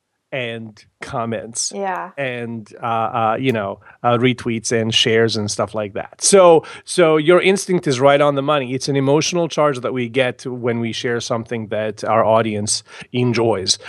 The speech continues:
Speaker 1: uh, and that prompts us to share it the next time in order to get that same charge. It's, we're kinda like junkies in that way.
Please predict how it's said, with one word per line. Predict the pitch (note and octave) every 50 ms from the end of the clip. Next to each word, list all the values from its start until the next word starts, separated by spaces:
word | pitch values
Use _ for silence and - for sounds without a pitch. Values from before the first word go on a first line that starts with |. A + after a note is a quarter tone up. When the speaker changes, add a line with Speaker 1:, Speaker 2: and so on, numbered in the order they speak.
| - -
Speaker 1:
uh, | - A#2+ A#2
and | C3 C3+ C3 C3 B2+ B2+ A#2+
that | C#3 B2 B2+ B2+ B2 _ _ -
prompts | - - C#3+ C3 B2 - C#3
us | C3 -
to | - B2
share | A#2+ - - B2 B2 B2 A#2
it | A2+ A#2 -
the | C3 A#2
next | A#2 B2+ C3 - - -
time | A#2+ A2+ A2+ A2+
in | A2+ A2+
order | A2 A2 G#2+
to | A2 - A#2
get | G2+ A2 G#2 G#2 -
that | G#2+ G#2 G2+
same | - - G#2+ G#2+ G#2+
charge. | G#2 - G2+ E2 - - - - - _ _ _ _ _ _ _ _ _ _ _ _ _ _ _ _ _ _ _ -
It's, | - D#3 - - -
we're | E3+ D3 F3
kinda | - - - A3 B3 C#4+
like | D4+ B3+ F3+ B2+
junkies | A2 C3 B2 C#3+ D#3+ - - A2 F#2+ G2
in | G2 G2
that | F#2+ F#2 F2+ - -
way. | G2 F2+ E2+ - -